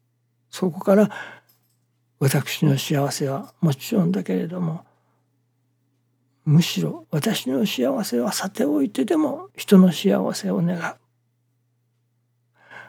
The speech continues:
人が助かりさえすれば、私が修行してもよいから、どうぞこの人を助けてください。といったような心もまた育ってこなければ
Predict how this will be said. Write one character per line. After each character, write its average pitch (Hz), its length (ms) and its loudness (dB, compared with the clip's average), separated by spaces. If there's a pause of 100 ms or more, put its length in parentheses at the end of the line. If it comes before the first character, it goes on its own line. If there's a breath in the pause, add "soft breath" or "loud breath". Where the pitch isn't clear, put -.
(920 loud breath)
人 - 200 0
が 139 160 -2
助 - 340 -6
か 165 80 -2
り 175 80 -4
さ 214 180 -6
え 180 100 -6
す - 180 -4
れ 214 100 -10
ば、 - 220 -14 (500)
私 165 360 0
が 190 220 2 (580)
修 190 200 2
行 208 220 8
し - 60 -8
て 202 120 2
も 190 160 4
よ 202 140 2
い 208 100 -4
か - 120 -8
ら、 - 200 -16 (380 soft breath)
ど 180 100 6
う 151 40 8
ぞ 151 160 0
こ 175 120 0
の 165 140 4
人 190 220 -2
を 170 60 0
助 - 360 -6
け 202 40 -8
て 196 80 -12
く 220 80 -14
だ 220 120 -10
さ - 160 -8
い。 - 120 -16 (760)
と 196 120 4
い 220 60 6
っ 208 60 -4 (140)
た 254 140 -2
よ 262 180 2
う 190 60 4
な 147 180 0 (500)
心 143 340 2
も 143 160 6
ま 135 140 0
た - 280 0 (400)
育 147 240 0
っ 143 40 -4
て - 140 -6
こ 156 100 -2
な 160 140 2
け 185 120 -2
れ 208 80 2
ば 294 260 -4